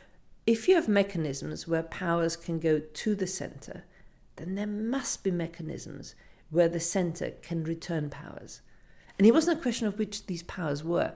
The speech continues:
but the principled mechanism. And it was the refusal to create even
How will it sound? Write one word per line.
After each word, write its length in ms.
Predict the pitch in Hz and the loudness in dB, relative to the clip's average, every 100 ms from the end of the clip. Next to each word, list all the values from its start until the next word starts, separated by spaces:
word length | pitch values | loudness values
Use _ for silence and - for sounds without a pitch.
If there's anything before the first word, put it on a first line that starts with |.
| - - - - - - - | -10 -20 -20 -20 -20 -20 -6
but 260 | - 170 - | 0 0 -2
the 60 | |
principled 880 | - - - 233 247 - 196 170 160 | -14 -12 -4 2 2 2 -4 -4 -4
mechanism. 640 | 156 147 - 110 - - 120 - - - - - - - | -4 -4 -8 -12 -12 -16 -20 -20 -20 -20 -20 -20 -16 -4
And 320 | 175 170 170 - - - | -2 -2 -4 -10 -20 -4
it 160 | - 180 | 0 2
was 280 | 190 196 - | 2 0 -2
the 120 | 185 | -4
refusal 960 | 185 185 - - 240 240 - - - - - - _ - | -2 -4 -6 2 4 4 2 -4 -8 -16 -20 -20 _ -12
to 160 | - 170 | -6 -6
create 600 | - - 185 180 180 - | -6 0 4 4 2 -2
even 340 | 185 165 170 | -4 -2 -4